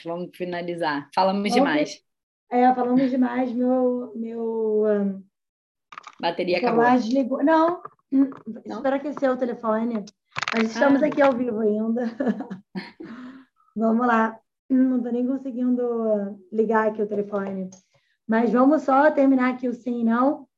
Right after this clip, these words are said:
Speaker 2: Então, aveia pra redução
Speaker 1: Vamos.
Speaker 2: de colesterol?
Speaker 1: Sim.
Speaker 2: Sim. Probióticos pra redução de triglicerídeo?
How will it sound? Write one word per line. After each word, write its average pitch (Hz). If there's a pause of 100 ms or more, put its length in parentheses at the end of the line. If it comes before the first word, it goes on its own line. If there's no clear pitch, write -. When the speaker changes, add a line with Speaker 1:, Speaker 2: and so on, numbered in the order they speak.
(440)
Speaker 2:
Então, 247
aveia 269
pra 277
redução 269
Speaker 1:
Vamos. 262
Speaker 2:
de -
colesterol? 254 (1120)
Speaker 1:
Sim. -
Speaker 2:
Sim. 220 (380)
Probióticos 262
pra -
redução 247
de 233
triglicerídeo? 254